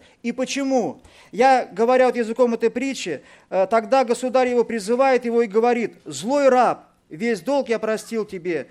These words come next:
потому что ты упросил меня, не надлежало ли и тебе помиловать товарища твоего?»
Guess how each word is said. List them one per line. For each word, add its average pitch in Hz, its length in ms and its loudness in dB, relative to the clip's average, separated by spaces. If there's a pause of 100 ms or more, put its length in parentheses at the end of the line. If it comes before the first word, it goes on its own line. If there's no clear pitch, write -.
(140)
потому 208 340 -2
что 240 140 -6
ты 220 180 -6
упросил 202 600 -6
меня, 180 300 -6
не 175 120 -10
надлежало 185 540 -4
ли 226 100 -6
и 208 160 -14
тебе 202 320 -6
помиловать 202 560 -2
товарища 190 500 -2
твоего?» 156 540 -6